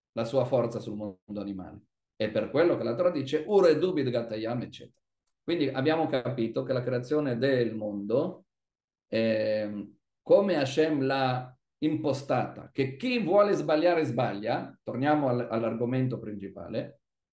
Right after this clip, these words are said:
non è un errore di produzione, non è stata un,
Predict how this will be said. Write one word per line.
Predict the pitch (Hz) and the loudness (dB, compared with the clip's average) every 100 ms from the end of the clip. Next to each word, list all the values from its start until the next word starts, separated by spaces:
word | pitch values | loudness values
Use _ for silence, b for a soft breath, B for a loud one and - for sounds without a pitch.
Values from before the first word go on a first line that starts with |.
| _ | _
non | 117 131 160 | -4 -2 0
è | 214 196 156 - | 0 0 -2 -4
un | 131 135 | 0 2
errore | 127 123 135 127 117 113 | 2 2 2 2 0 -2
di | 113 | -6
produzione, | 110 107 107 101 - 98 85 85 - _ _ _ _ _ _ _ _ _ _ 107 | -6 -10 -10 -12 -8 -8 -8 -14 -18 _ _ _ _ _ _ _ _ _ _ -6
non | 127 160 | -2 -2
è | |
stata | 160 185 185 185 135 131 | -4 -2 0 2 0 2
un, | 135 131 | 0 -2